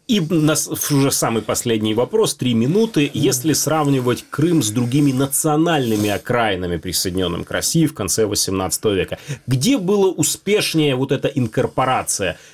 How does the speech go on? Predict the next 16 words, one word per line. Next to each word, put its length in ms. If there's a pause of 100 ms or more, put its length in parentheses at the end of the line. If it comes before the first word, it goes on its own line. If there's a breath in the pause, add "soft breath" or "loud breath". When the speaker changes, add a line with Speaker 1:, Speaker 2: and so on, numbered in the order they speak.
Speaker 1:
Э, 180
Поволжье, 920
Северный 560
Кавказ, 520
Крым, 600
Б-, 500
При-, 340
Прибалтика? 600 (240 loud breath)
Speaker 2:
Ну, 140
пожалуй, 640
пожалуй, 600
по, 360
э, 560 (100)
по 420 (200)
встроенности 720
элиты 640